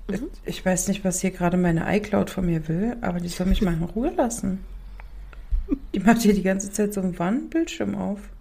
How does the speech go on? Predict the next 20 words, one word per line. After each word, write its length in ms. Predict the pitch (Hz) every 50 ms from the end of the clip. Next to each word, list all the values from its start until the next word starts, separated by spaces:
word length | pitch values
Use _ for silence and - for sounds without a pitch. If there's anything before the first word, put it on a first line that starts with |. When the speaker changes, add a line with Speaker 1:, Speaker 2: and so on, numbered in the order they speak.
| - - - - - -
Speaker 2:
Ich 120 | 269 -
kann 180 | - 254 277 277
nicht 140 | 302 302 294 302
mal 100 | 302 294
nicht 240 | 277 285 - -
stören 380 | - - 269 269 277 320 330 311
eingeben. 760 | - 220 220 214 214 190 196 190 175 165 165 156 156 185 190 -
Das 180 | - - - -
nervt. 400 | 294 302 311 349 320 294 - 294
<laughs> 1000 | - - 269 - - - - 277 - - - - 427 311 311 - - - 320 - 349 330 - - - - - - - - - - - - - -
Mann, 160 | - - - - - - - - 190
okay. 240 | 196 - - 160 151 - -
Verzeihung. 360 | - 233 214 220 208 170 160 -
Ah, 180 | - 196 202 196 165 - - - -
ich 120 | - - -
schweife 340 | - 202 185 170 175 -
ab. 180 | - - 156 - - - - - 196 -
Ähm, 420 | - 202 214 220 220 220 220 226 226
einleitende 580 | - 196 220 233 240 240 240 240 226 220 202 196
Worte. 400 | 208 214 254 294 285 247 214